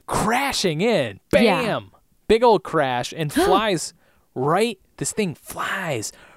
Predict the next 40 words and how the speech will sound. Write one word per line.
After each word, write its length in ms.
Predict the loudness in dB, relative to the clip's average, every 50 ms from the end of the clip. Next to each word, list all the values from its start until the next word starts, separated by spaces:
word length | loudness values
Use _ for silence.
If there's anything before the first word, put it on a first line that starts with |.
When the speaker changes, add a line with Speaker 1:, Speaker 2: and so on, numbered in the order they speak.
| -10 _
Speaker 1:
right 360 | 0 2 4 4 4 4 4
into 360 | 2 2 0 0 -2 -2 -2
Mister 280 | -2 -2 -2 -2 -2 -2
Echo's 360 | -2 -2 -2 -2 -2 -2 -4
grill. 600 | -6 -10 -10 -6 -4 -2 0 2 0 0 -2 -4 -8
Gets 240 | -14 -16 -16 -12 -8
right 240 | -4 -2 0 0 0
up 180 | 0 0 -2
in 60 | -6 -8
his 180 | -8 -8 -10
face. 760 | -12 -14 -6 -2 0 2 2 2 0 -2 -4 -6 -6 -6 -6
Speaker 2:
Yeah. 440 | -6 -4 -4 -2 -4 -4 -6 -10 -14 -18 -20 -20 -20 _ -10 -4
Speaker 1:
But 140 | -2 -2 -2
Mister 360 | -2 -4 -8 -6 -6 -4 -2
Echo 640 | -2 -2 -2 -2 0 0 2 2 2 0 -2 -4 -8 _ _ _ _ _ _ _ _ _ _ _
Speaker 2:
He 140 | _ -4 -4
stares 500 | -4 -4 -6 -6 -4 -2 -2 -2 -2 -2
it 140 | -4 -6 -4
down. 460 | -4 -4 -2 -2 -2 -4 -4 -8 -10 -12
Speaker 1:
Oh, 100 | -14 -14
he 160 | -16 -12 -8
stares 500 | -6 -6 -4 0 2 2 4 2 2 0
it 180 | -4 -6 -6 _
down. 460 | -2 0 0 2 2 0 0 0 -2
He 100 | -2 -2
doesn't, 260 | -2 -2 -2 -4 -6
he, 180 | -6 -8 -8 -10 -10
he 180 | -8 -6 -4 -4
doesn't 260 | -2 -4 -4 -6 -8
flinch. 800 | -10 -10 -8 -8 -8 -4 -4 -2 -2 -4 -6 -8 -12 -12 -12 -14 _
He 100 | -8 -6
just 160 | -4 -2 -2 0
looks 240 | 0 0 0 2
Speaker 2:
Yeah. 60 | 0 0
Speaker 1:
at 60 | 0
it. 40 | 0
He 100 | -4 -6
kinda 240 | -6 -4 -6 -4 -4
smirks 680 | -6 -6 -6 -6 -4 -4 -2 -4 -4 -6 -10 -14 -12
too. 380 | -6 -2 -2 0 0 -2 -6 -10